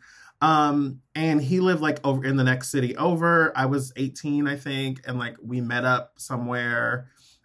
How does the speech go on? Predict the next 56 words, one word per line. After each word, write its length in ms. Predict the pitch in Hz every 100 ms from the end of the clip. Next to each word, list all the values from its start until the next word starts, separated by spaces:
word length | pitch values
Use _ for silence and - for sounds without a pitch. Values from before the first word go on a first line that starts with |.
| _
Um, 320 | 131 123 127 135
and 100 | 151
it 40 |
was 120 | 156
the 100 | 147
first 260 | 135 180 196
time 160 | 233 185
that 140 | 117
I 160 | 117 139
liked 300 | 151 135 131
a 60 |
guy 340 | 113 131 123 123
and 120 | 120
he 160 | 107 127
liked 280 | 127 117 120
me 160 | 120
too. 560 | 113 - 113 117 147 190 _ _ _ _ _
It 60 | 131
was, 120 | 139
like, 160 | 127 127
soon 240 | - 156
after 240 | 147 139 131
coming 320 | 127 127 113
out, 600 | 131 139 139 135 123 -
or 160 | 139 160
it 40 | 160
was 80 | 196
actually 280 | 208 160
before 500 | 127 127 127 147 160
I'd 160 | 131 127
come 200 | 131 117
out. 240 | 104 - _ _ _ _
And 140 | 156
it 60 | 147
was 100 | 139
just, 140 | 143
like, 140 | 139 -
such 220 | 147 135
a 120 | 156
startling 640 | 131 - 123 131 135 127 123
feeling 420 | - 180 190 131
for 140 | 131
me. 160 | 117 113
Like, 300 | 113 113 113 _ _ _ _
"Oh 80 | 123
my 160 | 147 165
gosh, 460 | 180 220 123 - -
I 120 | 117 131
like 220 | 147 147
a 40 | 151
guy 560 | 156 202 131 113 127 -
and 180 | 123 127
said 220 | 139 139
guy 200 | 135 151
likes 300 | 165 160 -
me." 320 | 233 139 131